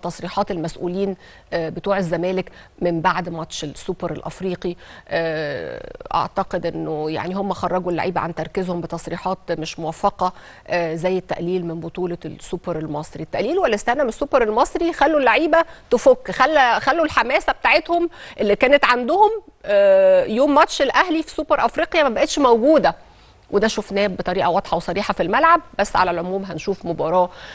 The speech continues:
بين الزمالك والاهلي، آه، في نهائي السوبر المصري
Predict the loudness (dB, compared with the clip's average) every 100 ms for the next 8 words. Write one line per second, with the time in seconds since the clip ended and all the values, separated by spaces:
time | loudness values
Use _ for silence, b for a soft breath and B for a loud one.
0 | B 0 4 4 2 2 2 0 -2 -4
1 | -12 -6 0 2 2 -2 0 0 0 -4
2 | -6 B B B -4 -2 -2 0 0 0
3 | 0 -2 -2 -2 0 0 -2 -2 -4